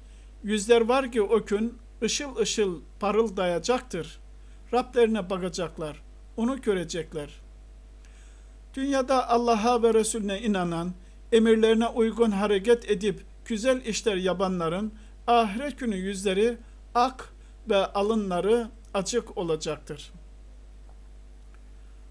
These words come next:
Allah'ın rahmetine erecekleri, ebedi kalmak üzere cennete girecekleri için sevinç ve mutluluk onların yüzlerinden belli olacak.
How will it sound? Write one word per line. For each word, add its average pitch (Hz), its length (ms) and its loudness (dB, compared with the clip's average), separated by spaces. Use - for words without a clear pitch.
Allah'ın 254 520 2
rahmetine 214 540 0
erecekleri, 196 840 -2
ebedi 226 720 2
kalmak 220 460 -2
üzere 175 380 -2
cennete 226 460 2
girecekleri 220 800 0
için 220 420 -4
sevinç 220 600 -2
ve 170 200 0
mutluluk 220 640 -2
onların 202 360 -2
yüzlerinden 196 920 -2
belli 175 260 -6
olacak. 147 500 -10